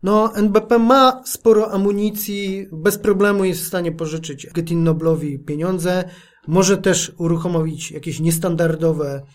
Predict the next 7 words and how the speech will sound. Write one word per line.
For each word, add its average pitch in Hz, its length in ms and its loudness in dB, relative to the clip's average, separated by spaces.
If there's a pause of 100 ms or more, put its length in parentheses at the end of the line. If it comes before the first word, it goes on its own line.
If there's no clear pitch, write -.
(160)
e, 139 240 -10
narzędzia, 170 500 2
włącznie 185 400 2
nawet 165 300 0
z 143 260 -8
dodrukiem 170 460 0
pieniędzy, 185 600 -2